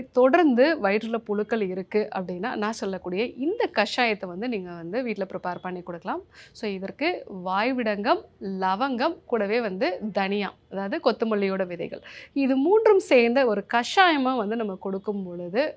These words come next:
நமக்கு இந்த மாதிரி வயிற்றுல உண்டாகக்கூடிய புழுக்கள் வந்து கொஞ்சம் கொஞ்சமா வந்து குறைய ஆரம்பிக்கும். So, வாய் விடங்கம் அப்படிங்கிறது வந்து நம்ம வயிற்றுல உண்டாகக்கூடிய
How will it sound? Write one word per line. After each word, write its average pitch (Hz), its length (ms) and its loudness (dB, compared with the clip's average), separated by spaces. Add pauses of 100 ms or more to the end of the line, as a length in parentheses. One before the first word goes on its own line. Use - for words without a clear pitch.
(140)
நமக்கு 190 340 -8
இந்த 269 120 -4
மாதிரி 196 240 -4
வயிற்றுல 190 320 -6
உண்டாகக்கூடிய 180 460 -6
புழுக்கள் 196 360 -4
வந்து 185 300 -4
கொஞ்சம் 180 220 -6
கொஞ்சமா 180 240 -6
வந்து 190 200 -6
குறைய 185 360 -4
ஆரம்பிக்கும். 175 440 -10 (340)
So, - 240 2
வாய் 381 340 6
விடங்கம் 277 400 6
அப்படிங்கிறது 202 600 0
வந்து 185 360 0 (500)
நம்ம 196 260 -4
வயிற்றுல 294 380 2
உண்டாகக்கூடிய 202 680 -2